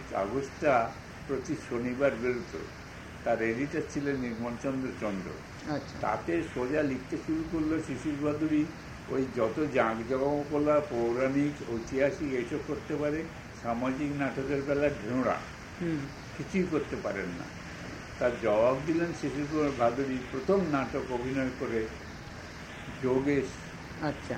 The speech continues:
Speaker 1: প্রফুল্লতে যোগেশ।
Speaker 2: হুম।
Speaker 1: এই প্রথম গিরিশচন্দ্র ঘোষের প্রফুল্ল
Speaker 2: হ্যাঁ, প্রফুল্ল।
Speaker 1: এই অ্যানাউন্স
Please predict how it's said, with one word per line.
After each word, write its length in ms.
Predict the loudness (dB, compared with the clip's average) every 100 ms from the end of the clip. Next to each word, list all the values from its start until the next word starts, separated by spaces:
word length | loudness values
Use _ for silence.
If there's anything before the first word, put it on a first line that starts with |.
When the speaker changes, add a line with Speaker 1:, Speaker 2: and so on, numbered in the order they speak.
| -2
Speaker 1:
প্রফুল্লতে 640 | -2 0 2 4 4 2
যোগেশ। 420 | 0 0 2 0 -2 -8 -10 -4
Speaker 2:
হুম। 220 | -2 0 -2 -6 -10 -10 -2
Speaker 1:
এই 100 | 0
প্রথম 400 | 2 6 8 8 8 0 -10 -12 -12 -12 -12 -12 -12 -12 -12 -10 -10 2
গিরিশচন্দ্র 640 | 4 4 4 4 4 4 4
ঘোষের 380 | 4 2 2 0 -4 -10 -12 -12 -12 -12 2
প্রফুল্ল 400 | 4 6 6 4
Speaker 2:
হ্যাঁ, 160 | 2 0
প্রফুল্ল। 340 | -4 -8 -2
Speaker 1:
এই 140 | 2 6
অ্যানাউন্স 380 | 6 6 4 2